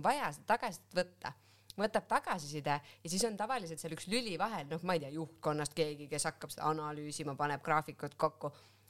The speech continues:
Täiesti jabur tänases digimaailmas. Ja noh,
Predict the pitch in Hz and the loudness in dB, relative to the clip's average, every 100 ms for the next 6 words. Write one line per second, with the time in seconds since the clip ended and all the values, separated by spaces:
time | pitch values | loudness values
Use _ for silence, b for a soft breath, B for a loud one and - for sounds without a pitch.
0 | - 233 262 254 - 170 196 233 175 139 | 0 2 4 0 -4 4 6 6 0 0
1 | 175 190 156 143 135 190 185 151 143 117 | 2 2 -2 -4 -6 -4 -2 0 2 0
2 | 71 - - B B B B 165 160 156 | -6 -10 -10 B B B B -4 2 4
3 | 151 151 147 147 143 135 - | 4 4 4 4 2 0 -2